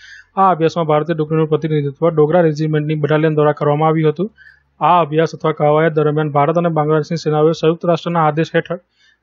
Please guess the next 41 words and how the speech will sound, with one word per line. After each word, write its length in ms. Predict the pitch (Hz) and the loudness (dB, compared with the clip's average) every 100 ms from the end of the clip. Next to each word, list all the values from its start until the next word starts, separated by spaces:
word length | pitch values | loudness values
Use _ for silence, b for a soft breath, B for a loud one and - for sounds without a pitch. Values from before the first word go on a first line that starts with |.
| 151 | -2
માનવતાવાદી 520 | 143 151 170 175 180 | 0 2 2 2 0
સહાય 340 | 170 165 220 - | 0 -2 -2 -4
અને 120 | 175 | -2
આપત્તિ 340 | 156 156 147 160 | -2 -2 -4 -2
રાહત, 260 | 156 160 - _ _ - | 0 -2 -4 _ _ -6
આતંકવાદ 380 | 147 151 147 143 | -4 -2 -2 0
વિરોધી 360 | 143 151 185 | 0 2 2
વગેરેમાં 460 | 180 151 170 160 160 | 0 2 2 0 -2
કુશળતા 400 | 160 147 156 165 | -4 -4 -2 -2
પ્રદાન 320 | 156 143 196 | -2 -4 -4
કરશે. 340 | - 151 - 196 _ b b b | -4 -6 -6 -14 _ b b b
આ 80 | 156 | -2
એક 120 | 180 | 0
મહત્વપૂર્ણ 440 | 180 165 185 185 190 | 0 0 0 0 0
દ્વિપક્ષીય 460 | 175 175 160 - | 0 0 -2 -4
સંરક્ષણ 400 | 170 160 156 165 | -2 0 -2 -2
સહયોગ 280 | 147 147 156 | -4 0 0
છે, 140 | - 175 | 0 -6
જે 120 | 170 | -2
બંને 220 | 156 160 | 0 0
દેશો 240 | 156 147 | -2 -4
દ્વારા 300 | 151 147 160 208 B B - | 0 0 0 -4 B B -2
રોટેશનલ 380 | 156 170 175 185 | 0 0 0 -2
ધોરણે 240 | 160 151 | 0 0
હાથ 200 | 156 147 | 0 -2
ધરવામાં 320 | 143 143 147 151 | 0 -2 0 0
આવે 100 | 147 | -2
છે. 120 | 180 | -6
એ 60 | |
રોટેશનલ 420 | 156 143 160 170 156 | -6 -2 -2 -2 0
ધોરણે 220 | 160 160 | 0 2
કઈ 140 | 175 | 0
રીતે? 200 | 175 190 | 0 -2
તો 100 | 165 | -4
કે 120 | 156 | 0
એક 120 | 147 151 | 0 0
વર્ષ 180 | 143 | -4
બાંગ્લાદેશમાં, 500 | 147 147 165 165 190 | -4 -4 -4 -6 -4
એક 120 | 160 156 | -4 -2
વર્ષ 140 | 185 185 | -4 -4
ઇન્ડિયામાં. 380 | 156 139 127 | -4 -4 -8